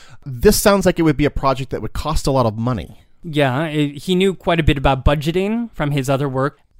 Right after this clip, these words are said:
Speaker 2: So he knew, right, that collecting all of those parcels of property,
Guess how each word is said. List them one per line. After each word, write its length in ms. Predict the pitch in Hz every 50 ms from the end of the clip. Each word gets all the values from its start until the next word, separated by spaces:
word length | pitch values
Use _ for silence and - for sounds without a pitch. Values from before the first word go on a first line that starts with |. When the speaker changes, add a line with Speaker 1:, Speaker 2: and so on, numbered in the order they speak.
| - - -
Speaker 2:
So 180 | - - 196 175
he 180 | 170 - 214 196
knew, 560 | 196 202 214 233 240 240 233 226 220 220 196 -
right, 340 | 156 180 196 165 131 123
that 200 | - 160 147 -
collecting 540 | - - - 170 156 165 170 170 - 190 180 170
all 340 | - - 147 147 147 151
of 140 | 156 143 131
those 340 | 131 139 135 135 131 127 -
parcels 520 | - - - 151 143 131 - - 151 123
of 100 | 131 -
property, 640 | - - 147 131 131 - 185 180 196 208 220 - -